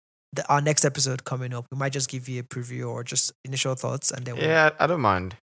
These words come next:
Speaker 2: I
Speaker 1: Yeah,
Speaker 2: don't
Speaker 1: all right.
Speaker 2: mind.
Speaker 1: Cool. All right, so let me just read Yvonne's comment. Um, cool. All right, so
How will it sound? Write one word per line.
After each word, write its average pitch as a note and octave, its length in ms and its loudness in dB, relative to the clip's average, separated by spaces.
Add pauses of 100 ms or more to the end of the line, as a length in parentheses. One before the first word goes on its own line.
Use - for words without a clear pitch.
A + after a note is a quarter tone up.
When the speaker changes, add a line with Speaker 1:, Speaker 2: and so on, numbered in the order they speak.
Speaker 2:
I - 40 -6
Speaker 1:
Yeah, - 120 2
Speaker 2:
don't A2 160 0
Speaker 1:
all E2+ 60 0
right. - 80 0
Speaker 2:
mind. F2+ 140 -8 (360)
Speaker 1:
Cool. C#3 200 -2 (440)
All C#3 80 2
right, - 180 -4
so D3 300 6
let D3 160 -2
me F3 60 -2
just D#3+ 180 -4
read C#3 120 -6
Yvonne's B2+ 320 -6
comment. C3+ 480 -8 (320)
Um, B2 680 -10 (600)
cool. E3 280 4
All E3 80 8
right, - 200 2
so E3+ 140 8